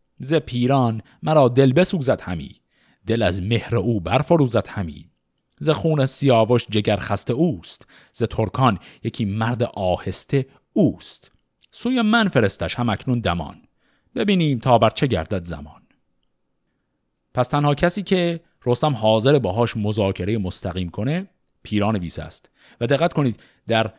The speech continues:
چند دقیقه قبل وقتی که رستم یکی از شروط رو گفت، گفت: «اعضای خاندان ویسه، اینها رو هم باید به ما به عنوان اسیر بدید.» و اسم افرادی که گفت، پیران توشون نبود.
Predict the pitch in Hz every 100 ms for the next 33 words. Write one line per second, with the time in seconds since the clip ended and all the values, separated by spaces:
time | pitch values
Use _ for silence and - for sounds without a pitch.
0 | - 123 120 117 104 117 139 123 117 -
1 | 147 139 110 - 107 120 - 120 - -
2 | 101 98 95 135 120 - _ _ _ -
3 | 127 139 - - 110 127 160 147 151 104
4 | 104 95 123 147 113 101 98 - 139 110
5 | 101 98 127 135 135 107 117 101 107 120
6 | 95 98 123 90 - 123 139 113 80 _
7 | _ - 101 - 151 - 190 147 - 143
8 | 143 127 127 165 143 - - - 135 160
9 | 190 175 165 117 143 -